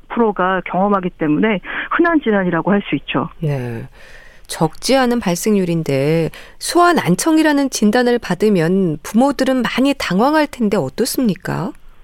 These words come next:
Speaker 1: 예, 맞습니다. 사실 신생아나 영아기에 특히 영구적으로 난청이 있다고 하면
Speaker 2: 네.
Speaker 1: 매우 당황하시죠.
Speaker 2: 일단 결론적인 말씀부터 듣고 싶은데요.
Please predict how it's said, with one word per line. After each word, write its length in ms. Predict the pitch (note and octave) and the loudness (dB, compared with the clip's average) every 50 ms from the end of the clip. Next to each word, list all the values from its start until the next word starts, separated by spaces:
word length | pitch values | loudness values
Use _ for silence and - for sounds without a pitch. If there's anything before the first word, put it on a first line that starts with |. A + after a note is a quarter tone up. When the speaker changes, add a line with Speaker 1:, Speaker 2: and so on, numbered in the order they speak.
| - - - - - - | -20 -20 -20 -20 -6 -2
Speaker 1:
예, 300 | G3 F#3+ F#3 F3+ F3+ F3 | 0 2 2 4 2 2
맞습니다. 840 | E3+ E3 D3+ - - - A3+ A3+ G#3+ G3+ F#3+ F3+ E3 D#3+ D#3+ E3+ F3 - | 2 0 -2 -2 -2 0 2 4 4 4 2 2 0 2 0 0 0 0
사실 500 | - A3 G#3 - A3 G3 F#3+ F#3 F3+ F#3 - - | 0 -2 0 2 2 2 2 2 2 0 0 0
신생아나 560 | - F4 E4+ - F4+ E4 D4+ C4+ A#3+ A#3 G3+ E3+ | -2 0 2 2 2 2 2 2 2 0 0 0
영아기에 500 | E3 F3+ G3 G#3 G#3 F#3+ - G3+ F#3+ F3+ - | 0 2 2 2 0 0 0 0 0 0 -2
특히 520 | - - - - - - G3 F#3 F#3 F#3 - - - - - - | -6 -14 -12 -8 -2 0 0 2 0 -2 -4 -10 -18 -16 -6 -4
영구적으로 720 | - E3+ F3+ F#3+ G3+ A3 G#3 A3 G3+ F3+ F#3 F3+ F#3+ F3+ - | 0 0 2 2 2 2 2 2 0 0 0 0 0 0 2
난청이 420 | D#3+ D#3 D3+ - - G3+ F#3+ F3 | 0 0 0 0 0 0 2 0
있다고 320 | D#3 - - F3+ E3+ F#3 F#3 | 0 0 0 0 0 0 2
하면 420 | F#3 B3 A#3 G#3+ F#3 E3+ F3 F3 | 2 2 2 2 2 2 2 2
Speaker 2:
네. 180 | E3 D3+ D3 C#3 | 2 2 0 2
Speaker 1:
매우 220 | D#3 E3 G3+ A3+ | 2 2 2 2
당황하시죠. 800 | - - G3+ F#3 F#3+ G3 F#3+ F3+ E3 - - - - D3+ D3 D#3+ E3 - - - - - - - - - - - - - - - - - - - - - - - - - - - - - - - - - - - - - - - - | 2 2 2 2 4 2 2 0 -2 -4 -4 -2 -2 0 0 -2 -4 -8 -12 -20 -20 -20 -20 -20 -20 -20 -20 -20 -20 -20 -20 -20 -20 -20 -20 -20 -20 -20 -20 -20 -20 -20 -20 -20 -18 -18 -18 -18 -18 -20 -20 -20 -20 -20 -20 -20 -4
Speaker 2:
일단 220 | - C4 B3+ C4 | 0 0 0 2
결론적인 560 | B3 - F#3 F#3 A3 D4 D#4+ D4+ E4 D4 D4+ C4+ | 2 2 2 4 4 4 4 4 4 2 4 4
말씀부터 440 | F#3+ F3 F#3 - B3+ B3 A#3+ B3 | 2 2 2 0 0 0 0 0
듣고 200 | A3 - - - | -2 0 0 -2
싶은데요. 920 | G#3+ - - - G#3+ G3+ F#3 E3+ D#3 D#3 D#3 D#3+ F3 F#3 F#3+ F3 D3+ C3+ B2 | -2 -2 -2 -2 0 0 2 2 0 0 0 0 2 2 2 0 0 -2 -4